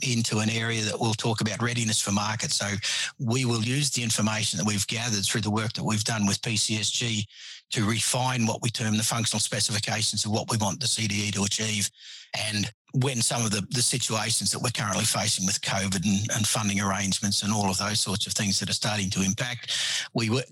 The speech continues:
we do have a program where we come back out to industry with an invitation to offer. So that's where we're at.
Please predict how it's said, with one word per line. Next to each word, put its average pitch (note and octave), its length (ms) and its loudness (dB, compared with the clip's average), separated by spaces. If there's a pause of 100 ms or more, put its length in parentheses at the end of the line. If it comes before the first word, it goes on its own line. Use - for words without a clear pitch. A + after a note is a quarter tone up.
we B2 100 2
do C#3 140 2
have A#2 160 0
a G#2+ 40 -2
program G#2 460 0
where G#2 120 2
we A2 80 2
come A2+ 220 0
back G2+ 280 -2
out G2+ 160 -2
to G#2 100 0
industry G#2 480 2
with G2 140 2
an G2 80 2
invitation G2 580 2
to F#2+ 80 0
offer. F#2+ 400 0
So G2 180 0 (680)
that's D3 280 -2
where C#3+ 140 2
we're A#2 160 2
at. E3 180 -2